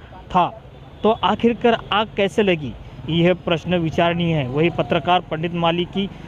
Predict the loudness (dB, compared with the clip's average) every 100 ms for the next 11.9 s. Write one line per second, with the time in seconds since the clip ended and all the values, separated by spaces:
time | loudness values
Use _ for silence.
0 | -4 2 2 2 0 2 0 2 0 0
1 | 2 0 2 -2 0 0 0 0 0 2
2 | 2 2 -2 -4 -18 -16 -4 2 2 2
3 | -2 0 0 2 0 0 0 0 0 0
4 | 2 2 2 0 0 0 0 0 -2 -6
5 | -20 -8 -2 0 0 2 2 4 2 2
6 | 2 0 0 -2 -2 0 0 0 -2 0
7 | 2 2 2 2 0 0 -8 -18 -2 2
8 | 2 2 0 2 0 0 -2 2 4 2
9 | 0 -4 -16 -6 0 2 2 0 0 -4
10 | -2 0 2 2 0 -2 -6 -4 -2 2
11 | 2 2 0 -2 2 2 0 -2